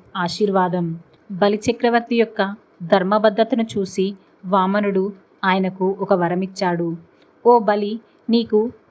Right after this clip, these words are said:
పాతాళలోక పాలన హక్కు ప్రసాదిస్తున్నాను. అదే కాక ప్రతి సంవత్సరం ఒక ప్రత్యేక రోజున నీవు భూమిపైకి రావచ్చు. ఆ రోజు ప్రజలు నిన్ను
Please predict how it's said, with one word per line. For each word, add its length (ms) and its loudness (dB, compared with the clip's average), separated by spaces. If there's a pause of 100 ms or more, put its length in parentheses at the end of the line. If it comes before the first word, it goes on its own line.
(100)
పాతాళలోక 720 2
పాలన 400 2
హక్కు 440 -2 (220)
ప్రసాదిస్తున్నాను. 1040 -2 (440)
అదే 260 4
కాక 520 0 (300)
ప్రతి 300 4
సంవత్సరం 680 0 (320)
ఒక 140 4
ప్రత్యేక 500 2
రోజున 520 0 (280)
నీవు 380 0 (180)
భూమిపైకి 680 2
రావచ్చు. 680 -2 (380)
ఆ 140 2
రోజు 460 -2 (320)
ప్రజలు 380 4
నిన్ను 440 0